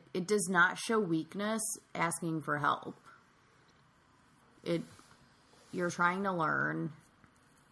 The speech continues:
If, if you're being dumb about it, then that's one thing. But, like, nobody that I've seen really in the barbecue industry, really, like,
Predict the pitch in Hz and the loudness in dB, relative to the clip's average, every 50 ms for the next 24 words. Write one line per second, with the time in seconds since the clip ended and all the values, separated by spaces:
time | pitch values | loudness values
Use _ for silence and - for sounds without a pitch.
0 | _ _ - 170 - - - - - - - _ - - 208 208 240 233 220 214 | _ _ -6 -6 -6 -8 -14 -18 -20 -20 -20 _ 0 0 0 2 2 0 0 2
1 | 233 214 196 180 175 160 170 175 185 180 165 147 147 143 139 139 143 147 151 156 | 0 0 0 0 0 2 2 2 2 2 2 0 0 0 0 0 0 0 -2 -2
2 | 160 151 - - 151 147 147 147 147 143 143 143 147 - 151 151 - - 165 165 | -4 -6 -6 -6 -6 -4 -4 -4 -4 -6 -6 -6 -4 -4 -4 -4 -4 -4 -2 0
3 | 165 165 156 139 135 135 131 131 143 151 147 151 147 147 139 139 - - - - | 0 0 0 -2 -4 -6 -6 -6 -6 -6 -4 -2 -2 -2 -4 -6 -12 -18 -20 -20
4 | - - _ _ - _ _ _ _ _ - - - - _ _ - 165 165 147 | -20 -20 _ _ -20 _ _ _ _ _ -20 -20 -20 -20 _ _ -2 -2 0 0
5 | 160 180 180 175 180 196 185 214 220 233 233 226 220 226 220 214 196 196 - - | 2 2 2 4 4 4 2 2 2 4 2 2 2 2 2 2 0 -2 -4 -10
6 | - _ _ _ _ - 160 175 170 156 147 143 147 160 170 165 - - - 208 | -20 _ _ _ _ -6 0 2 4 4 4 4 2 2 -2 -2 -2 -2 0 0
7 | 214 220 220 220 220 220 214 214 - - 208 208 220 220 226 226 226 226 220 202 | 0 2 2 2 0 0 -2 -2 -4 -4 -2 0 0 0 0 0 -2 -2 -2 -2
8 | 190 185 175 165 151 - - - - 156 156 170 196 196 - 233 233 226 233 240 | 0 -2 -2 -4 -6 -10 -4 0 2 4 4 4 2 0 -2 0 0 0 0 0
9 | 233 226 - - 262 262 247 254 254 254 240 240 - - - - - _ _ _ | -2 -2 -4 -6 -4 -2 0 0 0 0 -2 -4 -8 -16 -20 -20 -20 _ _ _
10 | _ _ _ _ - _ _ _ _ - - _ _ _ _ - - 190 190 190 | _ _ _ _ -20 _ _ _ _ -20 -20 _ _ _ _ -10 -4 -2 0 2
11 | 185 190 185 185 180 175 165 160 151 - | 2 2 2 2 2 2 2 0 0 -2